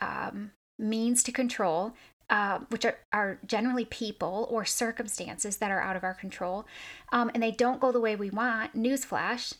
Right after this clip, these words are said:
we have no control over that, um, then, then my response would be anger. Um, and I would overreact.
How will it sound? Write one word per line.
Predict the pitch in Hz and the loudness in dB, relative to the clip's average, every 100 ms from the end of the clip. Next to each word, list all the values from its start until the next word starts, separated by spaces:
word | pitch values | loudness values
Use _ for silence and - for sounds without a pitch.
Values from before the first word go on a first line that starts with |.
| - | -2
we | 233 | 2
have | 233 | 4
no | 247 | 2
control | 247 233 214 202 190 | 2 0 0 0 2
over | 190 196 | 2 2
that, | 196 196 277 - - - - | 4 4 2 -6 -12 -10 4
um, | 247 233 185 - _ | 6 6 2 -6 _
then, | 233 254 240 - - | 4 4 2 -6 0
then | 240 | 4
my | 233 233 | 6 6
response | 240 - 208 202 | 4 2 0 0
would | 220 | -4
be | 214 - | -4 -4
anger. | - 185 185 190 113 220 - | -4 -4 -4 -4 -4 -6 -4
Um, | 220 208 196 196 202 - _ _ _ - | -2 0 -2 -4 -6 -10 _ _ _ 0
and | 220 | 2
I | |
would | 208 - | 2 2
overreact. | 254 262 233 233 202 190 175 - - - | 4 4 4 0 0 -2 -4 -6 -8 -10